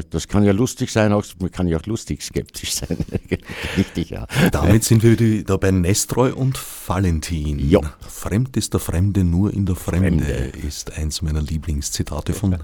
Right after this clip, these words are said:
Speaker 2: <laughs> letzterem. Äh, schauen wir mal kurz, äh, noch ein bisschen nach aus-, außerhalb von Schwächert heraus. Äh, die gemeinsame Sprache sei das wahrhaft Trennende, ist eins der vielen Zitate, die fälschlich Karl Kraus zugeschrieben werden, hat er nie gesagt oder geschrieben.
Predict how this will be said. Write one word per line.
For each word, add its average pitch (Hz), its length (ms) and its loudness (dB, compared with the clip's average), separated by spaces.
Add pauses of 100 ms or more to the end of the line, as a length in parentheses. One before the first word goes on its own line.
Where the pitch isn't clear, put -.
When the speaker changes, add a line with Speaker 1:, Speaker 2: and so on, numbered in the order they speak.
(120)
Speaker 2:
<laughs> - 160 -16
letzterem. 90 440 -4 (800)
Äh, 87 320 4
schauen 98 240 4
wir 135 80 8
mal 147 140 6
kurz, 143 340 2
äh, 113 160 2
noch 117 220 2
ein 117 100 2
bisschen 117 260 0
nach 101 280 0
aus-, - 340 0
außerhalb 87 500 2
von 95 140 2
Schwächert 107 340 0
heraus. 90 380 0 (400)
Äh, 90 400 4 (100)
die 95 60 -4
gemeinsame 110 460 4
Sprache 101 380 2
sei 98 120 4
das 98 260 0
wahrhaft 87 840 -2
Trennende, 98 600 4
ist 92 160 -2
eins 92 220 0
der 104 100 0
vielen 101 320 0
Zitate, 85 520 -2
die 87 160 0
fälschlich 98 640 0
Karl 85 280 -2
Kraus 82 360 -2
zugeschrieben 90 800 0
werden, 90 260 2
hat 82 140 -2
er 82 200 0
nie 80 180 -2
gesagt 76 420 -2
oder 76 160 -4
geschrieben. 90 360 4